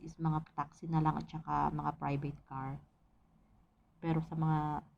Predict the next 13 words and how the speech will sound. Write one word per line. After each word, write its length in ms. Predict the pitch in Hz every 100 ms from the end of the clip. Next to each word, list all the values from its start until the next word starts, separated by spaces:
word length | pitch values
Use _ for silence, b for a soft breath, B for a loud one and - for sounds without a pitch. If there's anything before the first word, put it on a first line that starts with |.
| _
public 320 | 160 160 165
transportation 800 | - 160 160 165 160 156 156 160
is 140 | 151 156
wala. 300 | 151 147 - - - _ -
Talagang 320 | 165 160 156 160 -
wala 480 | 160 160 156 147 143
na. 240 | 143 151 -
Wala 160 | 160 156
nang 160 | 156
bumabiyahe. 800 | 156 151 147 147 139 139 143 - b b _
Canceled 480 | 170 175 165 170 156
na, 80 | 151
guys. 400 | 147 135 139